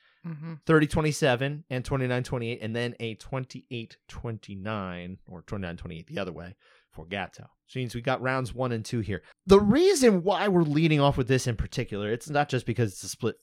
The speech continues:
Speaker 2: decision with two rounds here, is that one Twitter personality in particular, a, a noted, uh, M M A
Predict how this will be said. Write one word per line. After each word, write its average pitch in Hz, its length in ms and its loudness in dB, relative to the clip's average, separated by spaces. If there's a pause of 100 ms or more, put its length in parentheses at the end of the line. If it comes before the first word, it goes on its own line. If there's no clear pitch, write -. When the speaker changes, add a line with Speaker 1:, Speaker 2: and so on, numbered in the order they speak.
(140)
Speaker 2:
decision 113 520 2
with 98 260 -6
two 110 180 0
rounds 120 400 2
here, 92 240 -4
is 107 200 -4
that 95 340 -6 (200)
one 240 580 -2 (240)
Twitter 220 340 2
personality 147 640 0
in 123 80 -2
particular, 104 560 -2
a, 110 300 -2
a 110 40 -4
noted, 120 460 2
uh, 101 500 0
M 123 180 0
M 117 120 0
A 113 380 0